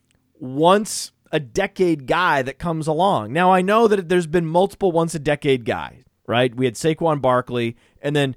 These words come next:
a, a couple of years later, we have Jonathan Taylor. But Jonathan Taylor is one of the top ten best running back prospects of all time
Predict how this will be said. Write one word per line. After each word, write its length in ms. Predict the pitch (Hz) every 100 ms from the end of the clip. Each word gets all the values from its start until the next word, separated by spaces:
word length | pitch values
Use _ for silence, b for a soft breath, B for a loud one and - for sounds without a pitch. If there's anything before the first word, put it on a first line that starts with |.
| _ -
a, 160 | 123
a 40 | 143
couple 240 | 196 156
of 60 | 151
years 220 | 165 131
later, 480 | 170 208 147 127 - _ -
we 140 | 139
have 260 | 151 143 127 127
Jonathan 420 | 135 175 160 147
Taylor. 400 | 208 214 107 - _ _ -
But 160 | 160
Jonathan 480 | 123 185 240 262 247
Taylor 560 | - 175 233 180 143 147 _ _
is 640 | 208 226 160 131 143 143 - _ _
one 500 | 107 135 175 208 214
of 300 | - 175 156
the 80 | 156
top 440 | - - 180 208
ten 600 | - - 196 139 120 135 - _ _
best 640 | 117 123 143 170 - - - _ -
running 340 | 127 160 190
back 260 | 185 185 -
prospects 580 | 151 135 - 147 139 131
of 80 |
all 160 | 123 120
time 520 | - 220 165 123 127